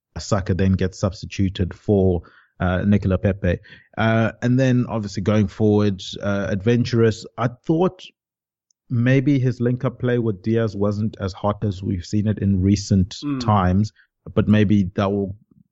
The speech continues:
Speaker 1: you know, I'm, I'm hinting at my score going, uh, looking a bit forward, but we'll, we'll, we'll, we'll pause that conversation for a little bit.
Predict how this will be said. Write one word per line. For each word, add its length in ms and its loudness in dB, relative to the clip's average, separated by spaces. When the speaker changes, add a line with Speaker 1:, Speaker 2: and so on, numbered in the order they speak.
Speaker 1:
you 140 -4
know, 100 -2
I'm, 160 -2
I'm 140 2
hinting 460 2
at 100 -2
my 140 0
score 500 -2
going, 480 0
uh, 180 -6
looking 360 2
a 40 2
bit 220 -2
forward, 480 2
but 160 0
we'll, 220 0
we'll, 200 4
we'll, 380 2
we'll 180 0
pause 640 -6
that 200 -4
conversation 640 -2
for 200 -2
a 40 2
little 300 2
bit. 280 -2